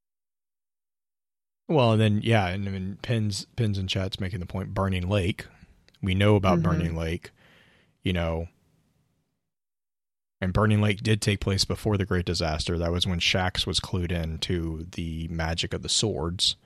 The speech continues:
Speaker 1: or the, the mysteriousness of the swords, because that was the whole, um, kicking the door in on the consensus situation.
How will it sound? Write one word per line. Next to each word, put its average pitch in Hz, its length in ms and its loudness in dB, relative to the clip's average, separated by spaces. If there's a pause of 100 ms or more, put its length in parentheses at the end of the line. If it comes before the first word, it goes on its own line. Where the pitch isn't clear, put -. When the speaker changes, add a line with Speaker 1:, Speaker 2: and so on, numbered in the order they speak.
(800)
Speaker 1:
or 78 200 0
the, 82 280 -2 (320)
the 98 80 0
mysteriousness 92 840 0
of 82 120 -2
the 76 80 -8
swords, 80 640 -2 (680)
because 92 240 0
that 92 140 2
was 82 240 0
the 90 120 0
whole, 80 480 -4
um, 76 440 -6 (600)
kicking 92 300 0
the 80 60 -2
door 80 240 0
in 78 100 -2
on 73 100 -4
the 82 80 -8
consensus - 600 -2
situation. - 680 -2